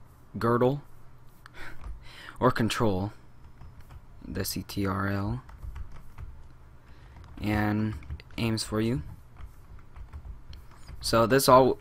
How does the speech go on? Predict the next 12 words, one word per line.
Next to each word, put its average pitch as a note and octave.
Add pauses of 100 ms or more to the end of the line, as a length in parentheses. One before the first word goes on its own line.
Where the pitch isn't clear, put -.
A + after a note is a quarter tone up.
(100)
this C3
also B2
takes B2
away A#2+
the G#2+
sprinting A2+
with A#2
it, B2+ (520)
'cause A2+
usually A#2
you A2+
can, G#2+